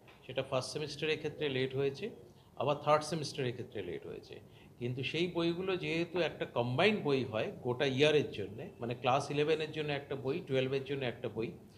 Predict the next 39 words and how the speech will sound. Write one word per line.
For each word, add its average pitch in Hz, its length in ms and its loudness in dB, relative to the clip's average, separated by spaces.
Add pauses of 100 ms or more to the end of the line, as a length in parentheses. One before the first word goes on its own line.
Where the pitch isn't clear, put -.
(240)
ফলে 143 180 -2
ইভেন 220 300 4
সেমিস্টার, 123 460 -2
মানে 107 140 -4
সেকেন্ড 180 360 -4
সেমিস্টার 196 380 -4
বা 180 120 0 (100)
ফোর্থ 170 180 -2
সেমিস্টারে 180 460 -4
সেই 170 140 -4
সমস্যাটা 127 500 -2
হবে 92 320 -8
না। - 80 -18 (460)
যে 131 100 2
বইটা 151 460 4
পেয়েছে 190 340 6
টুয়েলভের 151 560 2 (300)
শুরুতে, 180 520 2 (360)
সেটাই 202 300 2
কিন্তু 247 240 -4
কন্টিনিউ 175 460 2
করবে 175 260 4 (120)
for 156 180 4
the 202 140 0
fourth 135 280 2
semester। - 380 -12 (520)
ওটা 170 200 -4
একটা 160 300 2
বইই 127 400 2
হয়, 62 160 -16 (640)
ফলে 139 180 0
ওটা 139 220 4
কিন্তু 190 380 -2
আলাদা 147 300 4
করে 180 200 -2
সেমিস্টার 143 480 -4
ওয়াইজ 131 300 4
হয় 82 240 -6
না, - 120 -16